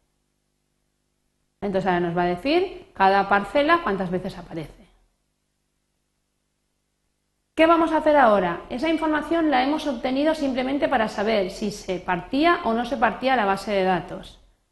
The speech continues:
Ahora necesitamos una operación de análisis que nos devuelva un único registro por la base de datos. Entonces vamos a utilizar la intersección. Entonces vamos a hacer análisis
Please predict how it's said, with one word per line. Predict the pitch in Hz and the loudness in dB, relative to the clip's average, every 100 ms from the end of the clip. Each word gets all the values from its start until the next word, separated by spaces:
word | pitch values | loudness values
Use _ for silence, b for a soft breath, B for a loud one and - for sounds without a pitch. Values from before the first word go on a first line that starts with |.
| _ _ - | _ _ 0
Ahora | 247 311 | 2 2
necesitamos | 330 302 285 233 208 190 | 0 0 -2 -2 -2 -2
una | 262 285 | -2 0
operación | 285 285 285 | 0 0 -2
de | 269 | -2
análisis | 254 285 320 339 | -2 -2 0 -2
que | - 233 | -2 -4
nos | 220 | -2
devuelva | 196 208 262 330 - | -2 0 2 0 0
un | 262 285 | 0 2
único | 302 285 277 277 254 | 4 2 0 -2 -2
registro | 226 - 269 - 320 | -2 -4 -6 -4 -4
por | 302 220 | -2 0
la | 190 | 2
base | 196 - 185 | 0 -2 -2
de | |
datos. | 180 180 175 170 | 0 -2 -4 -6
Entonces | 190 220 | -4 -2
vamos | 269 277 269 | -2 -2 -2
a | |
utilizar | 240 240 269 | -4 -4 -2
la | 285 | -2
intersección. | 269 220 190 175 - - 185 156 | -2 -4 -6 -10 -14 -6 -6 -6
Entonces | - _ _ _ _ _ 190 | -12 _ _ _ _ _ -4
vamos | 202 214 | -2 -2
a | |
hacer | 190 180 180 | -4 -6 -4
análisis | 180 220 269 294 359 403 415 - | -2 -2 -2 -2 -2 -2 -4 -16